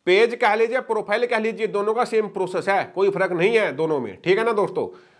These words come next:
जो भी इशू आते हैं उनको लेकर या फिर मोनेटाइजेशन को लेकर, दोनों का सेम ही प्रोसेस है। तो यहाँ पर दोस्तों मैं चला जाता हूँ इसके, अ, मोनेटाइजेशन वाले सेक्शन के अंदर। ये रहा दोस्तों मोनेटाइजेशन वाला सेक्शन।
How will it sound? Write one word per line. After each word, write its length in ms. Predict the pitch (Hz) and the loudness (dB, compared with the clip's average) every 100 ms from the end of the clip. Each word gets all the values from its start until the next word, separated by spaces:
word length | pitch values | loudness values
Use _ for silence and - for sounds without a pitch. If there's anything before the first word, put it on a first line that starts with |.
| - | -6
जो 160 | 131 180 | 2 4
भी 100 | 202 | 4
इशू 340 | 185 170 - 185 | 0 -4 2 2
आते 220 | 165 160 | 4 2
हैं 120 | 185 | 0
उनको 300 | 180 170 170 | 0 -4 -4
लेकर 300 | 165 170 202 | -4 -2 0
या 80 | 190 | 0
फिर 220 | 190 185 | 2 0
मोनेटाइजेशन 600 | 175 165 156 156 147 175 170 | 0 -2 0 0 0 -4 0
को 120 | 165 | 0
लेकर, 320 | 135 120 156 | 2 2 0
दोनों 240 | 117 156 170 | 2 0 2
का 80 | 180 | 0
सेम 180 | 175 | -2
ही 60 | 160 | -4
प्रोसेस 340 | 135 117 110 151 | -4 -6 -2 0
है। 100 | 127 - _ - - - | 0 -4 _ -20 -20 -4
तो 60 | 175 | 2
यहाँ 160 | 170 | 4
पर 100 | 190 | 4
दोस्तों 260 | 233 226 240 | 2 4 2
मैं 100 | 240 | 0
चला 180 | 233 208 | 0 0
जाता 220 | 196 196 | 0 2
हूँ 280 | 185 226 - _ _ - | 0 0 -4 _ _ -12
इसके, 380 | 156 - 208 226 | -12 0 4 4
अ, 1300 | 226 - _ _ _ _ _ _ _ 123 135 143 147 | 2 -6 _ _ _ _ _ _ _ 0 2 4 2
मोनेटाइजेशन 580 | 147 180 190 196 185 202 | 2 2 2 0 -2 -2
वाले 240 | 180 202 | 0 0
सेक्शन 380 | 180 165 - 151 | -2 -4 -4 -6
के 120 | 185 | -6
अंदर। 340 | 143 110 92 - | -6 -6 -8 -8
ये 160 | 127 180 | -2 2
रहा 140 | 170 | 2
दोस्तों 300 | 151 151 151 | 2 -2 -4
मोनेटाइजेशन 500 | 165 151 143 143 120 | -6 -4 -4 -4 -6
वाला 200 | 139 143 156 | -4 -4 -2
सेक्शन। 440 | 127 - 87 - | -4 -8 -16 -12